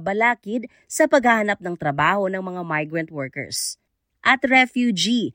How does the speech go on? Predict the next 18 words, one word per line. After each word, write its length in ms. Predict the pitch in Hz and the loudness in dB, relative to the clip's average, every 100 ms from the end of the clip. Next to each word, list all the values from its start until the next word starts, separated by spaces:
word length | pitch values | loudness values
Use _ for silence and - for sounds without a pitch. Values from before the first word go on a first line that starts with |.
| _ _ | _ _
sa 300 | - 247 226 | 2 4 4
pamamagitan 720 | 180 165 147 151 196 190 180 | 2 2 2 0 0 0 0
ng 80 | 165 | -2
federal 460 | - 156 160 151 | -2 -2 0 -2
government's 580 | 147 151 151 151 151 - | 0 0 0 -2 -4 -8
Workforce 680 | 160 202 214 _ 196 190 - | 2 2 2 _ -6 -4 -6
Australia 640 | - 208 - 202 180 185 190 | -6 -6 -4 -2 0 -2 -2
Program. 680 | 180 143 127 156 139 - _ _ _ _ - - _ | 0 0 2 0 0 -6 _ _ _ _ -20 -20 _
Ayon 420 | 180 214 269 262 | 4 6 6 4
kay 160 | 220 180 | 6 6
Lori 380 | 160 151 156 160 | 6 4 2 0
Noel, 560 | 156 131 139 185 240 - _ - | -2 0 2 4 2 -8 _ 0
Public 320 | 156 151 143 | 0 0 -6
Affairs 480 | 143 - 143 147 - | -6 -4 -4 -4 -4
Manager 580 | 147 156 156 160 156 185 | -4 -4 -4 -6 -6 -10
ng 380 | _ - 202 202 | _ -2 0 0
amis 480 | - 240 269 254 - | 4 4 6 2 0
Australia, 580 | - - 165 139 127 | -6 -4 -2 0 -2